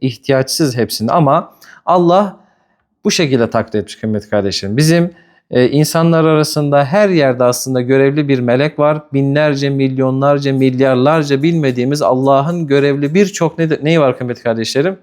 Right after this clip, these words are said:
Melekleri var ve bunlar bizim aramızdalar. Zaten en yakın nedir? Kiramen katibin. Sürekli yazıyorlar. Yaptığımız her şeyi yazıyorlar.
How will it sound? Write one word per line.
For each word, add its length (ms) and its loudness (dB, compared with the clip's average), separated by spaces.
Melekleri 520 2
var 180 2
ve 120 -2
bunlar 280 -2
bizim 180 -2
aramızdalar. 680 0
Zaten 300 -2
en 160 4
yakın 420 2
nedir? 240 2
Kiramen 480 0
katibin. 540 -4
Sürekli 460 0
yazıyorlar. 600 -2
Yaptığımız 460 2
her 140 4
şeyi 240 -2
yazıyorlar. 580 -6